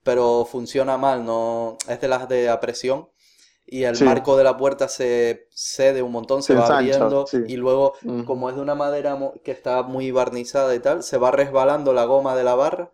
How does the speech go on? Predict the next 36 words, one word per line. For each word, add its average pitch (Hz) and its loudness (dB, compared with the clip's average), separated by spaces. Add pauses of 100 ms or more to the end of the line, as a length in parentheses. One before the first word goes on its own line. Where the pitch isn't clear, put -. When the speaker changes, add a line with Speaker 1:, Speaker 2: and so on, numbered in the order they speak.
(120)
Speaker 1:
y 123 -8
solo 143 2
de 156 4
la 156 6
presión 156 -2
se - 0
va 131 4
moviendo 143 0
sola 151 0
y 160 -4
se 151 -6
Speaker 2:
Sí. - -
Speaker 1:
sale, 139 0 (300)
y - -6
es 120 0
un 123 -6
peligro. 139 0 (120)
<laughs> - -2
Speaker 2:
Sí. 113 2 (500)
Speaker 1:
Entonces, 135 -2
Speaker 2:
No, 135 6
Speaker 1:
pe- - -
Speaker 2:
sí, 156 4
yo 143 4
te-, 147 -4 (180)
yo 143 2
tengo 175 0
una 175 0
de 151 0
esas, 170 -10 (100)
bueno, 139 0
pero 120 -2
la 120 2
mía 151 -2
sí 151 -6
va 147 -2